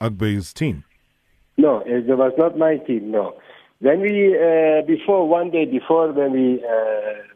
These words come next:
Speaker 2: make a team, eighteen, eighteen squad, um, I have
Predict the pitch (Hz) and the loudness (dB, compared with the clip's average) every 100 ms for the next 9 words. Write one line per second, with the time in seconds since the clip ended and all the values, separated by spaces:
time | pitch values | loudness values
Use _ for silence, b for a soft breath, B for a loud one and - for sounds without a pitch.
0 | - 127 - - 147 160 143 127 131 123 | 0 0 0 -2 0 0 0 0 0 0
1 | 123 110 107 113 113 110 - 147 156 156 | -2 -4 -4 -6 -6 -8 -2 2 2 -2
2 | - B B B - 127 120 120 117 120 | -16 B B B -10 -6 -2 0 -2 -4
3 | 117 127 120 | -4 0 2